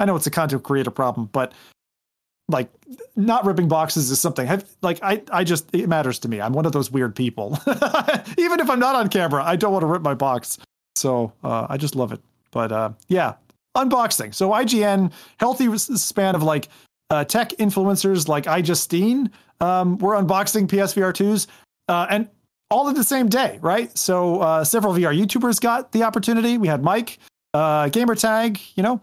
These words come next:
but some were absent, like, um, uh, P S V R Without Parole, Polish Paul, you know, the staple kind of V R, uh, P S V R guys. Um, they're staples of the community, but, uh, it happens with every launch, you know, and it comes down to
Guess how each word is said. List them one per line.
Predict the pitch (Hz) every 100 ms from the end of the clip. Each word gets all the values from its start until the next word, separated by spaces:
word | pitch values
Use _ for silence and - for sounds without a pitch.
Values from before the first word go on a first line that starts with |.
| - - _ -
but | 190
some | 262 254
were | 247
absent, | 262 311 - 113 - -
like, | 165 151 170
um, | 160 160 156 147 -
uh, | 180
P | 175 214
S | 196
V | 202
R | 185
Without | 170 160 143
Parole, | 180 214 233 233 208 - _ -
Polish | 190 165 -
Paul, | - 220 220 220 202
you | 226
know, | 226
the | 196 185
staple | - 202 190 208
kind | 196 196
of | 175
V | 151 180
R, | 180 180 190
uh, | 175 156 147
P | 170 185
S | 175
V | 170
R | 180
guys. | 220 247 - - - _
Um, | 156 160 156 151 147 _ _ _ _
they're | 190
staples | 320 339 214
of | 214
the |
community, | 202 285 311 220
but, | 180 190 180 - _ _ _ -
uh, | 220 185 196
it | 339 320
happens | 254 269 196
with | 196
every | 180 165
launch, | 147 110 -
you | 185 175
know, | 190
and | 185 185
it | 180
comes | 202 170
down | 175 175 160
to | 175 156